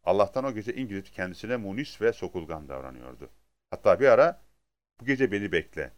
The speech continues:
bungalovuna geleceğim." diye fısıldadı. Gustav'ın gözleri parlamıştı. İçi giderek, "Kurallar ne olacak?" diye sordu. "Aldırma, gelişimi kimse görmez. Nöbetçiler, onları atlatırım."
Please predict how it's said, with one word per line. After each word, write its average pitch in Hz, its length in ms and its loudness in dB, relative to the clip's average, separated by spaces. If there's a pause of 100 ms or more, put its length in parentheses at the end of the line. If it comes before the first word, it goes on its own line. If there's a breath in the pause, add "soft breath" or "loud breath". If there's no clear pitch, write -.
(120)
bungalovuna 98 460 0
geleceğim." 76 540 -8
diye 69 160 -14
fısıldadı. 64 500 -20 (640)
Gustav'ın 120 420 0
gözleri 87 340 -2
parlamıştı. 65 560 -12
İçi - 260 -18
giderek, 107 340 0 (460)
"Kurallar 120 400 10
ne 156 60 0
olacak?" 82 320 -2 (140)
diye 76 160 -8
sordu. 76 540 -10 (480)
"Aldırma, 135 580 2
gelişimi 107 380 -4
kimse 101 260 -6
görmez. 73 460 -6 (220)
Nöbetçiler, 107 540 2 (420)
onları 151 300 2
atlatırım." 101 460 0